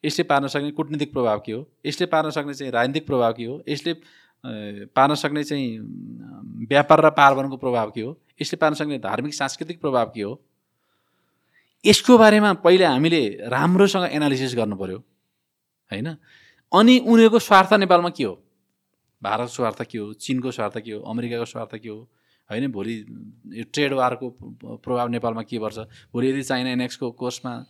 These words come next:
चिन गयो भने त्यसले पार्न सम्-, सम्भावित पार्न सक्ने असर नेपाललाई के हो, यी समग्र विषयको बारेमा हामीले एनालिसिस गर्नु पर्यो एक सबैभन्दा पहिला।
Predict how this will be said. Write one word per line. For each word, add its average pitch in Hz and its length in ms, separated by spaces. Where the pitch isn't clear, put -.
चिन 151 240
गयो 127 240
भने 123 140
त्यसले 143 220
पार्न 127 240
सम्-, 127 360
सम्भावित 135 400
पार्न 127 200
सक्ने 120 360
असर 120 420
नेपाललाई 123 380
के 131 140
हो, 117 300
यी 247 80
समग्र 254 600
विषयको 214 400
बारेमा 185 280
हामीले 151 360
एनालिसिस 156 600
गर्नु 120 340
पर्यो 117 360
एक 143 160
सबैभन्दा 117 420
पहिला। 101 320